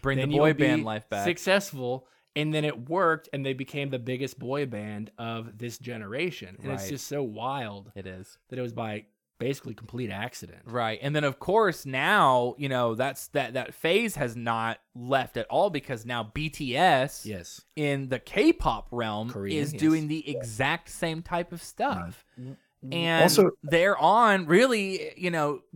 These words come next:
Speaker 1: glo-, if you look at it
Speaker 2: Yeah.
Speaker 1: internationally,
Speaker 2: Yeah.
Speaker 1: 'cause you, you do not have to say,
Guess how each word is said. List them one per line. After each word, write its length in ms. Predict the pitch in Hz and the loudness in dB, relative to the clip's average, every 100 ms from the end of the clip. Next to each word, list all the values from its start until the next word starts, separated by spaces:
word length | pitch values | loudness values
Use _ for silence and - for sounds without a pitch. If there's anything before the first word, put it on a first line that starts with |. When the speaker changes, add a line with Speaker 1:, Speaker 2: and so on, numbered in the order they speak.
| 143 | -8
Speaker 1:
glo-, 420 | 151 143 202 254 | -2 6 8 8
if 180 | 185 185 | 6 2
you 100 | 185 | 4
look 220 | 208 - | 4 4
at 100 | 202 | 0
it 160 | 180 - | 0 -2
Speaker 2:
Yeah. 80 | 160 | 2
Speaker 1:
internationally, 840 | 165 156 131 139 160 - 202 202 | 4 2 0 0 -2 0 0 2
Speaker 2:
Yeah. 60 | 202 | 0
Speaker 1:
'cause 220 | 202 170 | 0 0
you, 160 | 170 160 | 0 -4
you 140 | 156 156 | 0 0
do 120 | 175 | 2
not 220 | 180 175 | 2 2
have 180 | 170 165 | 0 -2
to 80 | 156 | -6
say, 320 | - 147 | 0 0